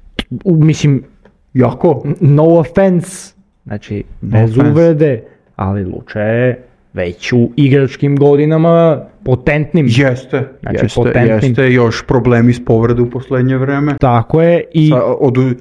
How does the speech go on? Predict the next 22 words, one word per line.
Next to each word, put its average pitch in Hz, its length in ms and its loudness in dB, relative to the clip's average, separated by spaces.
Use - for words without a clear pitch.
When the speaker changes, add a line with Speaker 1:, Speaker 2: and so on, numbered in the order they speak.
Speaker 2:
mislim 120 340 0
da 127 60 2
je 127 100 2
i 120 80 -4
to 120 120 0
jedan 123 260 2
od 117 180 -2
razloga 123 420 -2
što 170 180 -10
je 131 40 -4
odustao 117 340 -10
od 117 120 -12
reprezentacije, 110 680 -14
jednostavno 113 500 -8
telo 117 360 -2
ne 120 100 -2
osjeća 127 380 -6
dobro. 160 280 -12
Speaker 1:
četiri 113 420 0
utakmice 139 460 0
ove 131 120 -2
sezone, - 260 -6